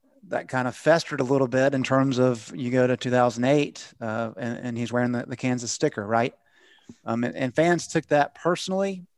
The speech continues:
and they took that as a shot at North Carolina. But that just kinda showcased his loyalty.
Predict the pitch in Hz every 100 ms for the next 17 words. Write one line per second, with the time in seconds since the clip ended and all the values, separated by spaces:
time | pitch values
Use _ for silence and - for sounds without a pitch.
0 | _ 131 127 139 135 139 131 123 120 -
1 | 143 135 - 123 - 117 135 151 117 107
2 | _ - - - - - - 131 156 214
3 | 214 - 185 151 175 185 - 160 135 -
4 | 143 123 131 147 - -